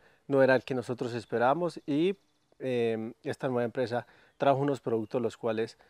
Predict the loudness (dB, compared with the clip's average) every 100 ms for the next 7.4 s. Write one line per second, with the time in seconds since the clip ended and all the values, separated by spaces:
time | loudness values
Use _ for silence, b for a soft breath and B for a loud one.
0 | b -12 -6 -4 -4 -4 -4 -6 -6 -6
1 | -6 -6 -6 -4 -2 0 0 -2 -4 -4
2 | -4 -4 -4 -4 -4 -6 -8 _ _ _
3 | -10 -8 -8 -10 -12 -10 -10 -6 -6 -4
4 | -2 -2 -4 _ b b b b 0 2
5 | 4 4 2 0 -2 2 2 0 2 2
6 | 2 0 0 2 2 0 0 -2 -2 0
7 | 0 2 0